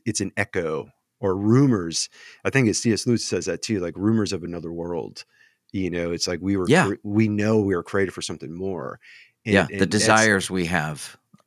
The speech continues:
Speaker 1: Yeah,
Speaker 2: that
Speaker 1: so
Speaker 2: can't be
Speaker 1: there's the
Speaker 2: fulfilled here.
Speaker 1: Yeah, so, like, part of me goes, instead of thinking of it, like, as, as a book, I'm going, "Man, maybe our life is almost more, a little bit more like a trailer, a movie trailer."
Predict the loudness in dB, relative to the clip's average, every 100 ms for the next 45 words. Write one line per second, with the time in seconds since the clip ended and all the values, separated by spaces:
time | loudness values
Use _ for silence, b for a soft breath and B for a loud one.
0 | _ _ _ 2 6 6 4 4 6 4
1 | 4 2 2 0 0 0 0 -2 -8 -14
2 | _ b b b 2 2 2 -4 _ -4
3 | -2 2 0 2 2 2 2 2 4 4
4 | 2 0 2 2 4 2 2 0 -2 -4
5 | -4 -6 -8 -10 -10 -10 -8 0 2 2
6 | 0 -4 -4 -4 -4 -4 -4 -8 b b
7 | _ -2 0 0 0 0 -2 -2 -6 -6
8 | -8 -8 -8 -8 -4 -4 -4 -4 -2 -4
9 | -4 -4 -4 -6 -6 -6 -6 _ _ -2
10 | 0 0 -2 -4 -4 -6 -8